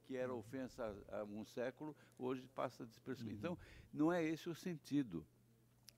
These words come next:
Speaker 1: de dar um formato para as condutas. É um mecanismo de examinar as ocorrências.
Speaker 2: Uhum.
Speaker 1: Como um conselho como esse, com a responsabilidade
Speaker 2: Uhum.
Speaker 1: do exercício da profissão,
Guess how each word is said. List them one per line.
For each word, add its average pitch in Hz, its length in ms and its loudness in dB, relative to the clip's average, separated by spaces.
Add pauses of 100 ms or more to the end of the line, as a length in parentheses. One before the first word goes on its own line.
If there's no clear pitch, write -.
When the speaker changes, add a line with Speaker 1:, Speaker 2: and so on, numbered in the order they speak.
(160)
Speaker 1:
de 110 140 -2
dar 131 300 0 (300)
um 117 120 0
formato 123 680 4
para 135 160 2
as - 80 4
condutas. 123 640 0 (280)
É 123 220 6 (100)
um 151 200 0
mecanismo 170 800 -2
de 151 120 -6
examinar 160 720 0 (100)
as 98 80 -8 (540)
ocorrências. 98 920 -4 (100)
Speaker 2:
Uhum. 110 140 -6 (120)
Speaker 1:
Como 190 340 2
um 165 100 -2
conselho 117 560 -2
como 101 320 -4
esse, 143 360 -6 (260)
com 117 100 -4
a 117 40 0
responsabilidade 104 1080 -4
Speaker 2:
Uhum. 107 320 -6 (180)
Speaker 1:
do 113 140 0
exercício 107 520 -4
da 107 80 -4
profissão, 143 500 -6